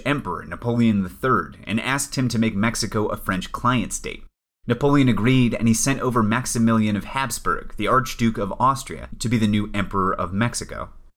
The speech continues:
Maximilian was by all accounts a pretty nice guy, a reformer, and maybe would have done right by Mexico. But he was also hopelessly naive about the country that had just finished up fifty years of fighting for real independence and some measure of democracy,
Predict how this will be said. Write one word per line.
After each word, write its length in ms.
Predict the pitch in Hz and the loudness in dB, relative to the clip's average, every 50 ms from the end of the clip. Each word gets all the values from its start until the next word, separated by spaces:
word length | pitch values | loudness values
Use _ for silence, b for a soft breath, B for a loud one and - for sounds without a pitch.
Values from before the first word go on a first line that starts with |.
| _ _ _ _ _ - | _ _ _ _ _ -2
Maximilian 600 | 135 147 147 - 147 147 165 165 160 156 143 127 | 0 0 0 0 2 4 4 4 4 4 4 4
was 140 | 127 123 | 2 2
by 200 | 110 123 120 120 | 4 2 2 0
all 260 | - - 127 139 139 127 | 2 2 4 4 4 4
accounts 340 | 123 - 139 139 135 123 | 2 0 0 2 2 0
a 60 | - 123 | 0 -4
pretty 180 | - 165 156 | -4 -4 -2
nice 220 | 139 135 135 127 - | 0 0 0 0 0
guy, 380 | - 147 143 101 80 - - - | 0 0 0 0 -2 -4 -10 -6
a 80 | - 117 | -2 2
reformer, 540 | 113 113 113 - - 202 208 143 95 78 69 | 2 2 2 2 2 2 2 2 0 -2 -4
and 320 | 64 92 113 123 123 - | -2 -2 -2 -2 -2 -4
maybe 300 | 131 139 170 214 220 240 | -4 -2 0 0 2 2
would 120 | 226 226 190 | 2 2 2
have 120 | 175 147 | 0 0
done 180 | 175 170 165 156 | 0 0 2 2
right 180 | 156 156 151 | 2 2 2
by 140 | - 120 113 | 2 2 2
Mexico. 520 | 113 131 147 139 - 92 - - 65 - - - - - - - - | 2 2 0 -2 -4 -6 -6 -6 -8 -8 -10 -16 -20 -20 -20 -6 -2
But 120 | - 147 143 | 0 2 2
he 100 | 147 151 | 4 4
was 120 | 143 131 | 4 4
also 300 | 160 165 170 - 165 135 | 4 2 4 2 2 2
hopelessly 640 | 117 - - 147 - - 127 123 120 - 123 123 117 | 2 0 -4 -6 -4 -2 0 0 0 0 2 4 4
naive 520 | 117 110 104 107 101 110 127 135 120 92 - | 4 4 4 4 2 2 4 4 2 2 0
about 240 | - 101 110 110 107 | -2 0 0 0 0
the 60 | 107 | 0
country 420 | 101 - - 131 123 - - 117 110 | -4 -2 0 0 0 0 0 0 0
that 160 | - - 101 | 0 0 -2
had 180 | 101 110 101 87 | -2 -2 -4 -2
just 360 | 80 120 120 120 - - - | 0 0 0 0 0 -4 -4
finished 360 | - 120 110 101 101 - - | -2 0 0 0 -2 -4 -2
up 260 | - 104 101 - - - | -2 -2 -4 -4 -4 -2
fifty 260 | 131 131 127 - 127 | -2 -2 0 0 2
years 360 | 117 101 101 104 101 95 90 | 2 4 4 2 2 0 -2
of 120 | 92 - | -4 -2
fighting 280 | - 107 98 95 92 90 | 0 0 0 0 0 -4
for 160 | - - 95 | -4 -6 -6
real 260 | 90 85 98 95 92 90 | -4 -4 -4 -4 -4 -4
independence 680 | 87 90 85 85 - - 127 117 85 - - - - b b b | -6 -8 -8 -8 -6 -4 -2 -2 -2 -4 -6 -10 -10 b b b
and 140 | 107 110 - | -4 -4 0
some 260 | - 143 131 117 107 | 2 2 4 4 4
measure 320 | 110 117 117 98 101 95 | 4 4 2 2 0 -2
of 200 | - - 92 82 | -2 -4 -6 -6
democracy, 600 | 87 90 104 117 117 - - 85 - - - - | -2 0 2 2 0 0 -4 -8 -10 -10 -8 -8